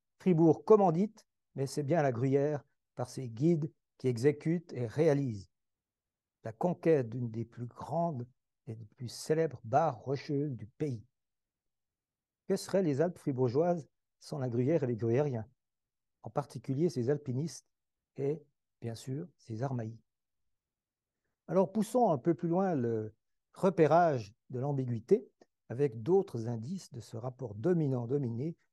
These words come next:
l'image du second servant à l'identité du premier,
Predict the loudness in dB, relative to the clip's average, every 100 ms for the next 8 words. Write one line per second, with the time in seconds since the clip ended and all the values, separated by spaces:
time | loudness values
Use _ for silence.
0 | _ -6 -4 -4 -6 -10 -4 0 2 2
1 | 0 -6 -6 -2 -2 -4 -8 -4 -2 -4
2 | -6 -8 -8 -8 -12 -8 -6 -6